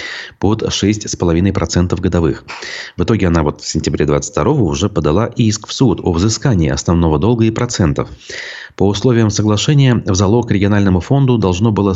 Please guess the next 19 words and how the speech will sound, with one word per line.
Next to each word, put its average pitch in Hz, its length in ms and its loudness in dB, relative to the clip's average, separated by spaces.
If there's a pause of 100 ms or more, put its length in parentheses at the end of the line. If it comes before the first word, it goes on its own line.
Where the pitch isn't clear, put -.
отойти 85 440 -2
здание 95 440 2
на 87 260 2
улице 90 500 0 (380)
Клавдии 95 380 2
Абрамовой 90 580 2
в 85 120 0
Уфе 82 360 -2
стоимостью 98 460 0
более 90 320 0
ста 87 200 -2
девяти 82 400 0
миллионов 80 400 2
рублей. 71 380 0 (380)
Но 101 140 2
госкомпании 104 720 2
его 95 280 2
не 87 120 2
передали, 107 560 0